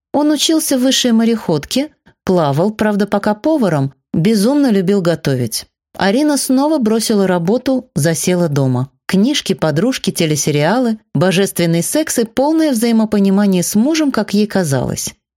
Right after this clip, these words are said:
Потихоньку все обязанности по дому и ответственность за семью перекочевали на плечи мужчины. Он приносил в дом деньги, между рейсами находил халтуру, сам занимался ремонтом квартиры, готовил завтрак, обед и ужин, если был дома.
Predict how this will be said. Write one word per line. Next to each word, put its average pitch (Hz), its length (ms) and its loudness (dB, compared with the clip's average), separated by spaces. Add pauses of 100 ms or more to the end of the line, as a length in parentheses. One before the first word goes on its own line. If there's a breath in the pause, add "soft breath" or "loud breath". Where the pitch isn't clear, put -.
(360)
Потихоньку 302 520 0
все 302 200 0
обязанности 220 520 0
по 156 180 -2
дому 226 340 0
и 190 40 0
ответственность 156 640 -2
за 139 80 0
семью 151 560 0 (100)
перекочевали 226 640 0
на 180 140 2
плечи 147 340 -2
мужчины. 139 640 -2 (360)
Он 294 160 0
приносил 214 520 0
в 147 80 -2
дом 147 240 0
деньги, 233 500 0 (380)
между 294 320 2
рейсами 294 420 0
находил 175 440 0
халтуру, 190 680 0
сам 285 340 0
занимался 214 560 0
ремонтом 190 480 0
квартиры, 254 680 -2 (380)
готовил 170 460 0
завтрак, 185 540 -2
обед 160 340 0
и 151 40 2
ужин, 294 360 2
если 214 300 0
был 170 220 0
дома. 131 420 -2